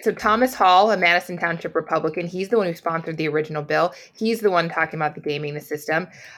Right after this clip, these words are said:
Um, Scott Wiggum, he's from Worcester, also a Republican, introduced his own legislation in twenty nineteen to end that ele-, uh, August election. Here's what he said in a recent interview. He said,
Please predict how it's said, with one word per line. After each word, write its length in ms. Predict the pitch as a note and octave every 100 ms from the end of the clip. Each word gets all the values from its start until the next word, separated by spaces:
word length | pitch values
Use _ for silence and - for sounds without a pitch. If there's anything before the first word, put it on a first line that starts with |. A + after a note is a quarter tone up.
| - D#3+
Um, 340 | D3+ D3+ -
Scott 440 | - - F#3 -
Wiggum, 500 | F3 E3+ G3 A#3+ E4 F#4 - _
he's 180 | G#3+
from 200 | G#3+ G#3
Worcester, 640 | D#3+ E3 E3+ - D4 - - - -
also 320 | D#3 D#3 F3 E3
a 80 |
Republican, 560 | D#3+ D#3 E3 E3 E3+ G3
introduced 480 | - F3+ F3 F#3 E3+
his 120 | E3+
own 120 | E3+ D#3+
legislation 640 | D#3+ D#3+ E3 E3+ D#3+ E3 D3+
in 140 | D3
twenty 240 | D3 D#3+ D#3
nineteen 480 | D#3 - - E3 D#3+
to 140 | -
end 200 | D3 D#3
that 220 | D#3 D#3 - _ _ _ _ - -
ele-, 140 | F3+ F3
uh, 520 | D3+ D#3+ D#3+ D3+ - _ - -
August 300 | E3 D#3+ E3+
election. 420 | E3+ D#3+ F3+ F3+ - -
Here's 220 | C#4+ E4+
what 120 | F4
he 120 | C4
said 300 | B3 G#3+ F#3+
in 120 | - F3
a 80 |
recent 420 | E3 E3 E3 D#3+ -
interview. 360 | D3+ D3+ C3+
He 160 | B2+ G3+
said, 220 | F3+ F#3+